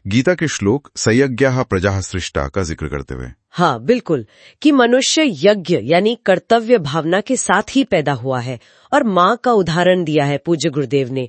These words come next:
Speaker 2: जो बहुत ही मार्मिक है।
Speaker 1: हाँ, वो तो है।
Speaker 2: एक नारी नौ महीने अपने खून पसीने से बच्चे को सींचती है, पालती है, जन्म के बाद अपना सब कुछ, अपना दूध पिलाकर उसे बड़ा करती है।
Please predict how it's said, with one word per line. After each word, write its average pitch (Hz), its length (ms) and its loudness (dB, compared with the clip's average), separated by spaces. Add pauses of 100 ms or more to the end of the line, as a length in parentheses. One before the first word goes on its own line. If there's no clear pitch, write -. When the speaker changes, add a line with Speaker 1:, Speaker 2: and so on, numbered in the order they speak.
(260)
Speaker 2:
जो 175 100 2
बहुत 151 340 0
ही 220 80 2
मार्मिक 147 560 2
है। 123 240 -8 (120)
Speaker 1:
हाँ, 90 220 -2
वो 69 180 -8
तो 64 120 -10
है। 64 140 -10 (200)
Speaker 2:
एक 226 180 0
नारी 190 580 0 (360)
नौ 196 320 6
महीने 214 720 2 (100)
अपने 208 340 2
खून 233 500 2
पसीने 202 560 0
से 262 300 0 (300)
बच्चे 185 300 0
को 214 320 2 (180)
सींचती - 540 -2
है, 196 180 4
पालती 175 540 -2
है, 170 240 -2 (260)
जन्म 202 320 2
के 247 140 0
बाद 196 340 2
अपना 202 360 -2
सब 190 320 -2
कुछ, - 240 0
अपना 196 300 0
दूध 185 420 -4
पिलाकर 180 480 0
उसे 165 200 -4
बड़ा 156 260 0
करती 190 360 -4
है। 262 180 0